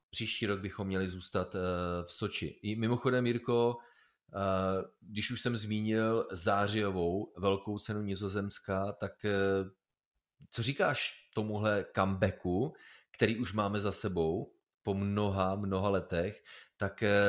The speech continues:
jak takhle, jako, nemyslím na průběh závodu, ale jak reflektuješ na to, že Formule jedna v Nizozemsku. Co ti to říká, jak to v tobě ještě rezonuje takhle s odstupem času, co?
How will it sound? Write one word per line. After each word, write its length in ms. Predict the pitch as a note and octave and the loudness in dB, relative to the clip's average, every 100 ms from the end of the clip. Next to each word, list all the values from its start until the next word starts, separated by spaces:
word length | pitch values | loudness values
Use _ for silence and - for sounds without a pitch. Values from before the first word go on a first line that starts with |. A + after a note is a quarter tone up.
| G2+ G2+ G2 - - | 6 6 2 -2 -2
jak 240 | G2+ - | -2 0
takhle, 220 | G#2+ A#2 | 2 4
jako, 220 | A2 A2 | 4 4
nemyslím 480 | A#2 C3 F#3+ G#3+ D#3+ | -2 2 0 2 2
na 80 | A#2+ | 2
průběh 320 | C3 D3+ D3+ | 2 0 4
závodu, 400 | A#2 G2+ A2 C3+ | 6 6 4 4
ale 180 | C3 C3 | 6 6
jak 120 | C3 | 4
reflektuješ 560 | A#2 A#2 B2 - C#3 B2 | 0 -2 -4 0 -2 0
na 120 | G2+ | -4
to, 300 | - G#2+ C#3 - - - - _ - | 2 2 2 -8 -20 -20 -20 _ -2
že 140 | A2 | 0
Formule 320 | B2 A#2+ A#2 | 2 4 4
jedna 140 | A2+ A2+ | 4 2
v 80 | |
Nizozemsku. 580 | G#2+ G#2 G2+ D#2+ - - | 0 -2 -2 -2 -6 -12
Co 160 | - - | -14 -10
ti 100 | A#2+ | -6
to 120 | G#2+ | -4
říká, 320 | G2+ - G#2+ | -4 -2 2
jak 160 | G#2+ - | 2 0
to 80 | A2 | -6
v 60 | |
tobě 160 | - G#2+ | -4 -4
ještě 200 | - A2 | -2 0
rezonuje 400 | G2+ A#2 A2 D2 | 2 0 0 -2
takhle 200 | D#2+ E2 | -2 -4
s 100 | - | -6
odstupem 400 | D#2 - E2 D#2 | -12 -6 -6 -4
času, 320 | E2 D2+ D2 | -6 -8 -10
co? 260 | - F2+ | -8 -6